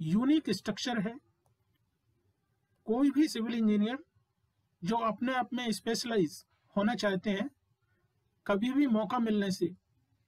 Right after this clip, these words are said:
कैस्केड एरिएटर का कंस्ट्रक्शन अवश्य कराएं।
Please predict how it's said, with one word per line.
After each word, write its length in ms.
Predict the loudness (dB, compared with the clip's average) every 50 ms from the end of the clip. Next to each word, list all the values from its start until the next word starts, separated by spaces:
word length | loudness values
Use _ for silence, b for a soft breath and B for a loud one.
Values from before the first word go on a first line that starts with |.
| _ _ _ -4
कैस्केड 500 | -2 -2 -2 -2 -2 -2 0 0 0 0
एरिएटर 440 | 0 0 0 0 -2 -2 -2 -4
का 140 | -2 -2 -2
कंस्ट्रक्शन 500 | -2 -2 -2 -2 -2 -4 -4 -2 -2 -2
अवश्य 320 | 0 0 0 0 -2 -4 -4
कराएं। 320 | -4 -4 -4 -6 -6